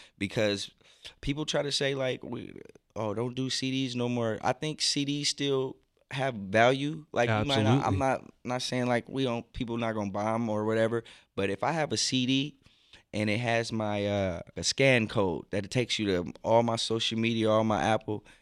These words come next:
Speaker 1: and somebody's gonna see that, they gonna do that, go to their scan code, and they also gonna still pop that in their car just to see,
Speaker 2: Exactly.
Speaker 1: just before they even go to the scan code,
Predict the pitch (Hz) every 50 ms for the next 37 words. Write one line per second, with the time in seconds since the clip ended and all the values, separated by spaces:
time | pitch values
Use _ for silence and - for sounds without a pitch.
0 | _ - - 113 - 156 165 165 147 139 139 139 135 135 123 123 - - 139 139
1 | 139 135 135 - 135 139 143 139 131 127 113 127 127 127 123 123 123 123 120 117
2 | 117 117 120 - - 123 127 127 127 - - 120 117 113 113 110 - - 135 151
3 | 151 - - 120 117 113 110 - - - 127 123 123 - - - 87 - - -
4 | 107 104 110 110 113 113 117 - - - - - 117 92 98 98 123 107 101 90
5 | 90 - 117 127 - 220 175 - - 101 90 85 95 98 113 - - - 117 -
6 | - 127 131 131 127 127 123 101 113 131 127 120 113 110 101 117 135 156 151 143
7 | - 123 98 95 - - 92 92 90 82 82 - - 85 69 64